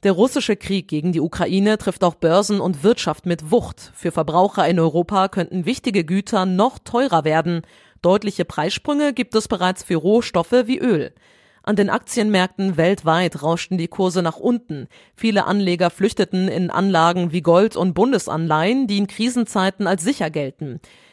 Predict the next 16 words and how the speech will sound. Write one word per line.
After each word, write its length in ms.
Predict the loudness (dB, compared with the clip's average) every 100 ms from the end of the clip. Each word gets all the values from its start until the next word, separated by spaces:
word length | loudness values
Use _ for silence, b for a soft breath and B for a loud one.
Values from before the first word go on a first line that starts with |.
| b
Die 60 | 0
deutsche 360 | 2 2 2 2
Wirtschaft 460 | 2 2 -2 -4
stellt 300 | -2 -2 0
sich 260 | -2 -4 -4
auf 180 | -4 -2
erhebliche 640 | -2 0 0 -2 -4 -4
Rückschläge 540 | -4 -8 -8 -6 -6
ein. 240 | -8 -12 -18 _ b b b b b b
Und 180 | 0 2
auch 100 | 2
aus 160 | 0 0
Essen 400 | -2 -2 -4 -4
gibt 240 | -4 -2
es 220 | -4 -2
Reaktionen. 680 | -4 -4 -2 -2 -2 -4